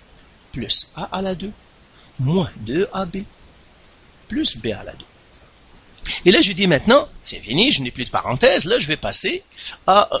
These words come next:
euh, rassembler ceux qui se ressemblent. Eh bien, je vais prendre mes, mes termes, j'ai A à la deux, est-ce qu'il y a quelqu'un qui n'a que A à la deux ? Oui, il y en a un ici qui est là. Donc, je vais écrire A à la deux plus A à la deux. Mais A à la deux plus A à la deux, c'est comme si j'ai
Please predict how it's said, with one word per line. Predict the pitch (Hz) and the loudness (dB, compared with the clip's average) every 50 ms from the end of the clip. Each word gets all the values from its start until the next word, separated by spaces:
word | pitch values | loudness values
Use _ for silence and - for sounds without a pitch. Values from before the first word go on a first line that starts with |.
| - - - | -6 -6 -4
euh, | 165 156 147 135 87 - - - - - - - | -2 -2 -2 -2 -4 -8 -12 -16 -16 -14 -12 -8
rassembler | - - 160 170 - 165 156 185 277 - | -2 0 2 4 4 4 2 2 2 2
ceux | - 240 | 2 0
qui | - - - | 0 0 0
se | - 139 | 0 0
ressemblent. | 113 104 98 - - - 85 - - _ - - - - - | -2 -4 0 0 0 0 -2 -6 -16 _ -16 -16 -10 -6 -4
Eh | 135 | -2
bien, | 120 165 240 311 | 0 0 2 2
je | - 139 139 | 2 2 0
vais | 123 156 190 226 - - _ _ _ _ _ - | 0 -2 -2 -2 -4 -8 _ _ _ _ _ -6
prendre | - 247 - 262 - - 131 | -2 -2 -2 -2 -2 -2 -2
mes, | 120 107 104 - - _ - | -2 -2 -2 -4 -8 _ -12
mes | 101 87 85 | -12 -12 -8
termes, | - 160 156 196 233 269 311 359 - | -4 0 2 2 2 0 -2 -4 -2
j'ai | - - - - - | 0 0 0 0 0
A | - 240 | -2 -2
à | - - - - | -2 -2 -2 -2
la | 117 104 110 | -4 -4 -6
deux, | 120 - - - | -6 -6 -2 2
est-ce | 208 - | 2 0
qu'il | - 208 | 0 -2
y | 202 | -8
a | - | -6
quelqu'un | 202 - - 226 | -6 -4 -2 -4
qui | 202 - 147 | -2 -2 -2
n'a | 131 120 | -2 -2
que | - - 240 285 - | 0 0 0 0 2
A | 147 143 | 0 0
à | - 117 110 | 0 -2 -6
la | 98 92 | -6 -8
deux ? | 90 113 - - | -10 -12 -10 -4
Oui, | 214 269 233 - | -2 -2 0 0
il | 139 131 123 | -2 -2 -2
y | |
en | 117 113 107 | -2 -2 -2
a | 95 - - | -4 -4 -4
un | 185 175 | -4 -2
ici | 131 123 - - - | 0 2 2 2 0
qui | - - 76 | -4 -14 -12
est | 69 | -12
là. | - - - - _ _ _ _ _ - - _ _ - | -14 -16 -20 -20 _ _ _ _ _ -20 -20 _ _ -4
Donc, | 175 196 233 - | -2 0 2 0
je | - 113 | 0 0
vais | 104 101 - 95 | -2 -6 -8 -8
écrire | 87 - - - 175 - - - - | -10 -10 -10 -10 -10 -10 -10 -10 -8
A | - - - | -8 -8 -8
à | - | -12
la | 98 - 82 | -16 -16 -16
deux | 80 120 143 240 - - _ _ _ _ _ _ - _ _ _ _ _ _ _ _ _ - _ _ - - - | -14 -14 -14 -14 -14 -18 _ _ _ _ _ _ -20 _ _ _ _ _ _ _ _ _ -20 _ _ -20 -16 -10
plus | - - - - - - - - | -8 -4 0 2 2 2 0 -2
A | 131 - - | -10 -10 -10
à | 127 | -12
la | 113 110 107 | -12 -12 -12
deux. | - - - _ _ _ _ _ _ - - - - - - - | -14 -18 -20 _ _ _ _ _ _ -18 -18 -18 -20 -12 -4 -2
Mais | 151 - - | -2 2 2
A | 196 | 2
à | - - 190 | 2 4 4
la | 196 196 196 | 4 4 4
deux | 160 202 185 | 4 2 2
plus | - 185 175 - - | 2 2 0 0 0
A | 160 | -2
à | - - 147 | -4 -2 -2
la | 139 143 | -2 -2
deux, | 143 131 | -2 0
c'est | 120 - - | 2 2 2
comme | - - 170 156 | 0 0 0 2
si | - 151 | 2 2
j'ai | 127 127 127 | 0 -4 -6